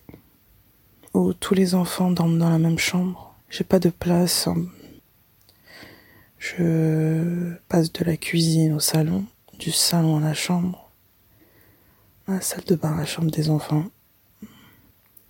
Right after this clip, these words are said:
Et cela du matin au soir. Alors maintenant, j'ai toutes les casquettes. Voilà, j'ai toutes les casquettes. Je suis devenue une maîtresse, une femme de ménage,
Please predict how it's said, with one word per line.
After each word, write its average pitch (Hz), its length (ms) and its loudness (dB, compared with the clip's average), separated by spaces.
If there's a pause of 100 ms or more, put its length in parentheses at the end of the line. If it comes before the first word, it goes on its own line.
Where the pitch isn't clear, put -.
(840)
Et 165 80 2
cela 151 300 2
du 147 120 -2
matin 151 360 -2
au - 40 -16
soir. - 600 -6 (2000)
Alors 202 260 6
maintenant, 196 440 4
j'ai 170 280 4
toutes - 220 -4
les 208 80 2
casquettes. - 580 -2 (1800)
Voilà, 156 300 4
j'ai - 160 -4
toutes - 220 -8
les 165 80 4
casquettes. - 420 -2
Je - 60 -6
suis 165 120 -4
devenue 156 260 4
une 151 80 4
maîtresse, - 800 -2
une - 100 -10
femme 160 180 0
de 151 100 -2
ménage, 156 720 0